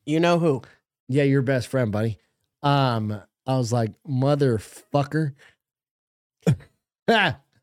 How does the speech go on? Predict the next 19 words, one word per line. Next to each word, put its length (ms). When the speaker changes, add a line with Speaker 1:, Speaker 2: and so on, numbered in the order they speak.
Speaker 2:
It 100
was 140
the 120
dumbest, 720
funniest. 500
Speaker 1:
<clears throat> 540
I 100
love 240
it, 140
though, 160
because, 340
like, 300
Speaker 2:
Oh 160
my 100
God, 240
it 160
made 140
Speaker 1:
when, 80
Speaker 2:
me, 140